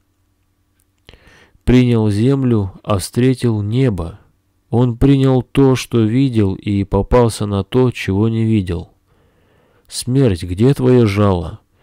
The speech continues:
Ад, где твоя победа? Воскрес Христос, и ты повержен. Воскрес Христос, и пали злые духи. Воскрес Христос, и радуются ангелы.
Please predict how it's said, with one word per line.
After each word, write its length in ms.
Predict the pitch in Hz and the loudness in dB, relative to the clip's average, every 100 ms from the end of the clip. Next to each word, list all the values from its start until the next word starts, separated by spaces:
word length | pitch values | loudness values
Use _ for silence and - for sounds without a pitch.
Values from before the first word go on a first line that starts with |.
| _ _ | _ _
Ад, 420 | - 110 98 - - | 0 2 2 -2 -12
где 420 | 92 90 107 131 | -10 -4 0 2
твоя 300 | 117 113 107 | 2 2 2
победа? 680 | - 98 101 117 101 78 - _ _ _ _ _ - _ - | 2 0 2 2 0 -6 -12 _ _ _ _ _ -20 _ -6
Воскрес 640 | 95 107 - 127 143 139 | -2 0 0 2 4 2
Христос, 760 | - 123 117 - 123 113 95 - - | 0 0 0 -2 0 0 0 -8 -20
и 200 | - 104 | -12 -8
ты 180 | 98 117 | -4 -4
повержен. 720 | 107 98 95 98 92 87 85 85 - - - | 0 0 0 -2 -2 -6 -10 -16 -20 -20 -18
Воскрес 680 | - 101 107 - 127 143 - | -4 -2 -2 0 2 2 0
Христос, 680 | 123 117 101 - 131 120 - | -2 -2 -2 -2 0 0 -4
и 160 | 110 | -4
пали 400 | 101 - 135 127 | -4 0 2 2
злые 420 | 120 107 110 107 104 | 2 0 0 2 2
духи. 500 | 104 107 - 87 - _ _ - - - _ | 0 -2 -4 -12 -14 _ _ -20 -20 -20 _
Воскрес 540 | 98 95 - 123 139 | -2 -2 0 0 0
Христос, 800 | - 123 123 - 131 131 117 - - | 0 -2 -2 -2 0 2 2 -4 -8
и 200 | 101 98 | -4 -2
радуются 880 | 95 95 123 120 107 98 - 90 87 | 0 0 0 0 -2 -2 -6 -10 -8
ангелы. 640 | 98 107 104 92 80 82 | -6 -6 -4 -8 -8 -14